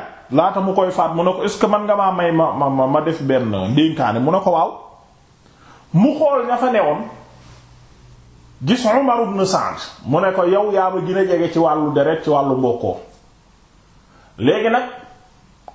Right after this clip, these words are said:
damaa bëgg nga yónnee ci Al-Husayn radiyallahu anhu, ndax man maa ko waxoon mu ñëw, ne ko bu mu fi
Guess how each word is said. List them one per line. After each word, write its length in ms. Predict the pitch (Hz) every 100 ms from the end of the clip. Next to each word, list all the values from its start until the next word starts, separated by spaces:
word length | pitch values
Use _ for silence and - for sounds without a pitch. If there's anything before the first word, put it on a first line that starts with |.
| 131
damaa 300 | 139 180 196
bëgg 180 | 202 196 240 - - - 220 - - _ _ _ _
nga 160 | 127 143
yónnee 480 | 196 202 190 196 190
ci 80 |
Al-Husayn 680 | 170 185 175 180 196 220 220 - -
radiyallahu 580 | 147 175 180 185 180 175
anhu, 140 | 180
ndax 180 | 185 175
man 140 | 180 175
maa 200 | 180 185
ko 60 | 190
waxoon 200 | 185 175
mu 80 | 175 170
ñëw, 180 | 180 214 262 - - _ - - - - - -
ne 120 | 135 226
ko 120 | -
bu 80 | 220
mu 100 | 254
fi 80 | 247